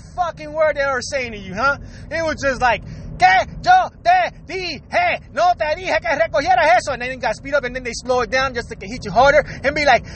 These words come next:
"Que sea la última vez." And then that was our last slap.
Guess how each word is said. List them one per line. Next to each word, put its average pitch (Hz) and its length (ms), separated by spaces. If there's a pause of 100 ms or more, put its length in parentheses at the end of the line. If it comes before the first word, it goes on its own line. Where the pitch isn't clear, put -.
(160)
"Que 269 240
sea 339 640 (200)
la 254 240 (100)
última 311 1600 (260)
vez." 381 680 (160)
And 233 120
then 233 140
that 262 160
was 247 120
our 208 140
last 247 340
slap. 254 280